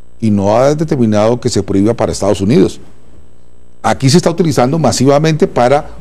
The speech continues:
otro tipo de cultivos que son lícitos. Y sobre eso no hay ningún escándalo,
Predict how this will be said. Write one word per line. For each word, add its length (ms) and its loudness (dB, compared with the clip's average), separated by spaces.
otro 300 2
tipo 200 0
de 40 -6
cultivos 340 0
que 80 -10
son 160 2
lícitos. 480 2
Y 80 2
sobre 220 2
eso 140 4
no 120 2
hay 60 2
ningún 340 0
escándalo, 760 -2